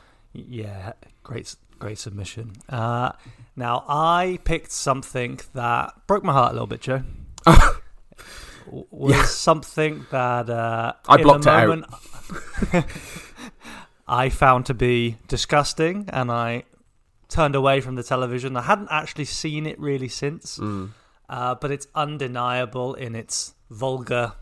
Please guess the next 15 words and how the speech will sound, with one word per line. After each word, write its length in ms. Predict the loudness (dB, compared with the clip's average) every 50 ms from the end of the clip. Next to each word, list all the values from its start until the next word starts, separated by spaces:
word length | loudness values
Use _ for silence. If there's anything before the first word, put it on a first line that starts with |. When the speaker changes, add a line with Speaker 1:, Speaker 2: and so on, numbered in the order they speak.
| -16
Speaker 1:
spectacularity, 1600 | -12 -10 -10 -10 -10 -6 -2 -2 -2 -2 0 -2 -2 -2 -2 -8 -10 -10 -6 -4 -4 -4 -4 -4 -6 -8 -8 -8 -6 -6 -4 -2
Speaker 2:
Mm. 360 | 0 0 0 -2 -4 -6 -10 -12
Speaker 1:
and 160 | -16 -12 -8
that 200 | -6 -6 -6 -6
is 220 | -8 -10 -10 -12 -10
the 280 | -10 -8 -8 -10 -12 -16 -20 _ _ _ _ _ _
front 640 | _ -20 -20 -20 -16 -4 0 0 0 0 -2 -12 -12
kick 420 | -10 -10 -10 -10 -12 -20 -20 _ _ _ _ _ _ -10
knockout. 500 | -8 -8 -8 -8 -10 -12 -8 -8 -8 -10 -10 -16 -18 -20 -20 -20 _ _ _ _ _ _
Michael 300 | 2 2 2 4 2 -2
Chandler 360 | -4 -2 -2 -4 -4 -4 -6 -10
on 80 | -10 -10
Tony 280 | -8 -8 -8 -8 -8
Ferguson. 540 | -8 -8 -10 -10 -10 -12 -14 -14 -14 -12 -4
Speaker 2:
Yeah. 280 | -2 0 0 0 -2